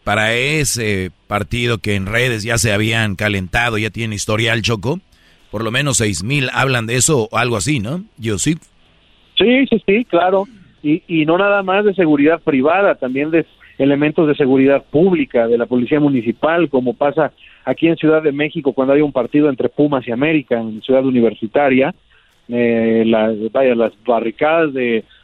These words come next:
Speaker 2: de policías y todo son grandes porque saben del problema que puede suceder. Afortunadamente ya en los últimos años no ha habido tanto problema con esos dos equipos, pero bueno, aquí definitivamente se vieron rebasados y fue un grave error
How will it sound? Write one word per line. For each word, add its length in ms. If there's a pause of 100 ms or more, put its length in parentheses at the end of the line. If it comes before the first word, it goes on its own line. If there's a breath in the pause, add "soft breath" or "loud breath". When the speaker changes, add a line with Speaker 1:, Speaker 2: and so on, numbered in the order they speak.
(120)
Speaker 2:
de 120
policías 680
y 80
todo 300
son 260
grandes 520
porque 300
saben 480 (380 soft breath)
del 240
problema 480
que 140
puede 340
suceder. 520 (220)
Afortunadamente 680
ya 100
en 60
los 120
últimos 400
años 220
no 100
ha 40
habido 280
tanto 320
problema 540
con 200
esos 240
dos 180
equipos, 520 (420 loud breath)
pero 500
bueno, 280
aquí 500 (360 soft breath)
definitivamente 880
se 80
vieron 280
rebasados 560
y 60
fue 140
un 100
grave 360
error 460